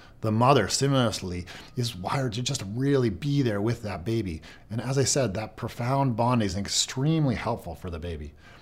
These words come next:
They're learning the separation between self and other. They learn themselves in the reflection of how we respond to them.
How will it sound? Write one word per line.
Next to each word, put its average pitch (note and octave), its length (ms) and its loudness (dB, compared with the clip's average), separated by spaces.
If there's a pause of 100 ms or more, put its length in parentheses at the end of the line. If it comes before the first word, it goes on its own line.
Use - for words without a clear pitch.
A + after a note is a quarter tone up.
(120)
They're A#2+ 200 2
learning C3 540 2
the G#2 100 -2
separation A2 640 0
between F#2+ 320 -2
self G2+ 400 0
and F2 100 -6
other. D#2+ 360 -8 (300)
They A#2 140 2
learn B2+ 380 2
themselves A#2 540 2
in G#2+ 180 -4
the G2+ 80 -2
reflection A#2 560 -2
of F#2+ 80 -4
how A2+ 260 -2
we A2 220 -2
respond G#2 560 -2
to G2+ 60 0
them. D#2 240 -8